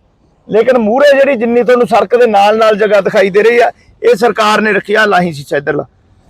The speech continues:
ਆਹ ਦੇਖੋ, ਆਹ ਦੋਸਤੋ ਜਿਹੜੀਆਂ ਉਹ ਪਿੱਛੇ ਬਿਲਡਿੰਗਾਂ ਬਣੀਆਂ ਹੋਈਆਂ ਨੇ ਉਹ ਲੋਕਾਂ ਨੂੰ ਪਲਾਟ ਦਿੱਤੇ ਸੀਗੇ। ਆਹ ਜਿਹੜੀ ਉਹ ਨਾਲ ਨਾਲ ਕਮਰਸ਼ੀਅਲ ਤੁਹਾਨੂੰ ਲੈਂਡ ਦਿਖਾਈ ਦੇ ਰਹੀ ਆ,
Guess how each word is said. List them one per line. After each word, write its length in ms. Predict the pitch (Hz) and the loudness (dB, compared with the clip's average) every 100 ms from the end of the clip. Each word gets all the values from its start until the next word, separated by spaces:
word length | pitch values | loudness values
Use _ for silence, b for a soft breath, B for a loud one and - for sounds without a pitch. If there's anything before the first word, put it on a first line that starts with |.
| - | -8
ਆਹ 100 | 175 | -4
ਦੇਖੋ, 360 | 202 185 170 139 _ _ _ _ _ | -2 -2 -4 -8 _ _ _ _ _
ਆਹ 200 | - 226 | -2 0
ਦੋਸਤੋ 360 | 233 240 214 247 | 2 2 2 0
ਜਿਹੜੀਆਂ 360 | 233 240 254 | 2 0 0
ਉਹ 260 | 247 269 285 254 | 0 0 0 -2
ਪਿੱਛੇ 280 | 240 - 254 | -8 -2 0
ਬਿਲਡਿੰਗਾਂ 340 | 226 226 220 | 0 -2 -2
ਬਣੀਆਂ 240 | 208 214 202 | -2 -2 -2
ਹੋਈਆਂ 220 | 208 180 | 0 -2
ਨੇ 140 | 165 151 _ _ _ - | -4 -8 _ _ _ -2
ਉਹ 160 | - | 0
ਲੋਕਾਂ 360 | 254 226 - 254 | 2 0 0 0
ਨੂੰ 120 | 269 | 0
ਪਲਾਟ 240 | 240 240 220 | 0 0 0
ਦਿੱਤੇ 300 | 208 - 220 | -2 0 0
ਸੀਗੇ। 240 | 202 196 | 0 -2
ਆਹ 240 | - 220 254 | -2 -2 -2
ਜਿਹੜੀ 160 | 262 | 0
ਉਹ 80 | 269 | -2
ਨਾਲ 320 | 226 202 220 | -2 -2 -2
ਨਾਲ 200 | 233 240 | 0 -2
ਕਮਰਸ਼ੀਅਲ 540 | 226 226 233 - 247 247 | -2 -4 -6 -4 -2 0
ਤੁਹਾਨੂੰ 340 | 240 233 208 | 0 -4 -8
ਲੈਂਡ 260 | 202 190 208 | -4 -2 -2
ਦਿਖਾਈ 300 | 202 208 202 | -2 -4 0
ਦੇ 140 | 202 | 0
ਰਹੀ 160 | 214 247 | 0 0
ਆ, 160 | 254 | -2